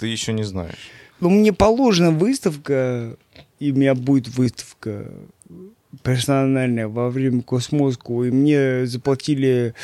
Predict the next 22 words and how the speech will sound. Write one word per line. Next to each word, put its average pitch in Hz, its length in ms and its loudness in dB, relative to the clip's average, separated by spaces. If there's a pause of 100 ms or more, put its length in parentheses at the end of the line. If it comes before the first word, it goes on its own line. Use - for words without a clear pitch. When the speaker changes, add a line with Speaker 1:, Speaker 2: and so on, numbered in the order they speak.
(360)
Speaker 2:
гонорар, 135 880 2
не 151 260 0
то 240 220 0
чтобы 165 240 -2
прям 160 520 2
какой-то 156 480 2
огромный, 143 560 2
но 185 240 0
не, 151 180 2
ну 160 280 2
и 139 200 4
не 131 240 2
десять 120 380 -4
тысяч, 101 360 -10
то - 120 -10
есть, 104 440 -10
э, 117 200 -10
как - 300 -14
это 135 240 0
<laughs> 123 60 -10
часто 139 380 0
бывает, 127 480 0